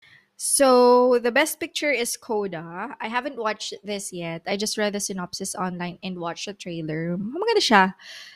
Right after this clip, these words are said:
The movie title is Coda. It is spelled C O D A, which stands for Children of Deaf Adults. This story, or this follows a story of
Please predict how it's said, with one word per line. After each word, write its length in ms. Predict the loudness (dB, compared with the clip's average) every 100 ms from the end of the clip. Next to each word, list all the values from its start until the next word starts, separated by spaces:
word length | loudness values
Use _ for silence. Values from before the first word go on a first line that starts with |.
| _ _ _ _ _ _ _ 0
The 220 | 6 6
movie 340 | 6 0 0 6
title 340 | 6 4 0
is 340 | -2 -4 -6 -12 _
Coda. 580 | 6 6 6 4 2 2 -2
It 140 | 0
is 180 | 0 -2
spelled 400 | -4 -2 -2 -2
C 460 | -8 -6 -4 -4 -2
O 320 | 0 0 -2
D 360 | -4 -4 -6 -8
A, 400 | -10 -8 -8 -6
which 320 | -6 -4 -6 -8 -10
stands 440 | 2 4 4 0
for 300 | -2 -2 -2
Children 560 | -2 2 2 2 0 -2
of 160 | -8
Deaf 400 | -4 -2 -2 -4 -6
Adults. 680 | -4 -4 -8 -10 -12 -12 -12 -18 -20 -20 -20 _ _ _ _ -2
This 160 | 0 0
story, 640 | -2 0 2 2 0 0
or 240 | 0 0 0
this 200 | -2 -2
follows 760 | 2 4 4 4 4 4 2 -2
a 80 |
story 420 | -2 2 2 2 0
of 220 | -4